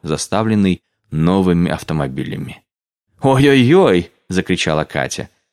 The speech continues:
«Немедленно сядьте!» Я, слегка удивившись поведению блондинки, послушался и спросил: «Вас так испугало мое приближение к подоконнику?»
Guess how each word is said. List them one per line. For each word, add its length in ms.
«Немедленно 500
сядьте!» 680
Я, 260
слегка 360
удивившись 560
поведению 460
блондинки, 520
послушался 720
и 80
спросил: 560
«Вас 460
так 380
испугало 540
мое 260
приближение 640
к 40
подоконнику?» 840